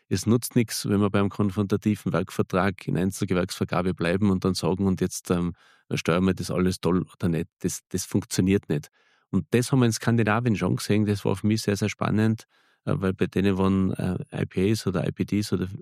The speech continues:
oder, oder solche Allianzmodelle waren dort eigentlich, äh, Stand, ja, damals schon vor zehn Jahren ungefähr. Das war dort ganz normal, äh, dass die das gemacht haben. Es war ganz normal, dass der General Contractor dann das Modell aufgebaut hat, aus dem Modell heraus auch alle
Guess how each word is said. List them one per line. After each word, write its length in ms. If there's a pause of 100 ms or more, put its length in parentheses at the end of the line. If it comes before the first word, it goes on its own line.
(100)
oder, 280
oder 260
solche 280
Allianzmodelle 760
waren 180
dort 220
eigentlich, 280 (100)
äh, 360
Stand, 540
ja, 140
damals 320
schon 200
vor 140
zehn 220
Jahren 240
ungefähr. 440 (480)
Das 160
war 120
dort 200
ganz 280
normal, 500
äh, 100
dass 200
die 100
das 140 (160)
gemacht 300
haben. 160
Es 100
war 80
ganz 240
normal, 340
dass 240
der 180
General 340
Contractor 560
dann 160
das 180
Modell 320
aufgebaut 640
hat, 160
aus 140
dem 140
Modell 360
heraus 380
auch 140
alle 260